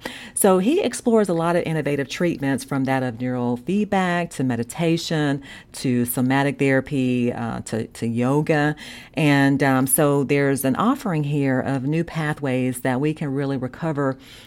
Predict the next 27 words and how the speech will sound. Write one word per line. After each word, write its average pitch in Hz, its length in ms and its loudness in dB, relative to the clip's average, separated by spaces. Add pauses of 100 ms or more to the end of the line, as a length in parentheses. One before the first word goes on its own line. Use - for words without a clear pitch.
(100)
that 139 300 2
of, 127 200 0
um, 123 360 0
of 123 180 -4
activating 139 680 2
our 139 180 0
brain's 127 400 0
natural 131 680 -2
neuroplasticity 127 1080 0 (360)
to 208 80 0
form 233 500 6
new 196 200 4
neural 180 400 2
networks 135 840 0
within 135 300 0
parts 170 340 0
of 165 80 -2
our 156 100 2
brain 127 400 0
and 127 180 0
also 151 360 -2
between 139 320 -4
our 123 160 -2
brain 127 240 -2
and 117 100 -2
our 117 80 -2
body, 156 460 2